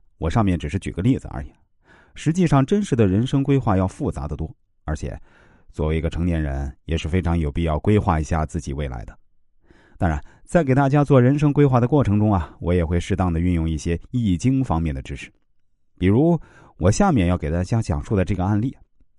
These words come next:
案例中的主人公呢，我们姑且叫他孙先生。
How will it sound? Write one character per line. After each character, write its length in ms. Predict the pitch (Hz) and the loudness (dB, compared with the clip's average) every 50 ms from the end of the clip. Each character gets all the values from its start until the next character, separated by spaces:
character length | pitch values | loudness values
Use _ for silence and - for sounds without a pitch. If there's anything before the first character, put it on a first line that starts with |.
| - | -6
案 120 | - 92 92 | -2 0 0
例 80 | 90 | 0
中 140 | 82 101 98 | 2 0 0
的 100 | 92 87 | 0 0
主 100 | - 78 | -2 -2
人 160 | 76 82 87 | -2 -2 0
公 160 | 90 98 104 104 | 0 2 2 2
呢， 320 | 104 92 87 85 80 78 - _ _ - | 4 4 2 2 0 -2 -6 _ _ -10
我 100 | - 73 | -8 -6
们 100 | 78 78 | -6 -4
姑 140 | - 95 90 | -2 -2 -2
且 160 | - 82 73 | -2 -2 -2
叫 140 | 92 87 78 | -2 -2 -2
他 340 | 82 80 78 80 80 78 78 | -2 -2 -2 0 -2 -2 -2
孙 240 | - - 151 160 | 0 0 0 0
先 160 | - - 67 62 | 0 -4 -6 -6
生。 80 | - | -10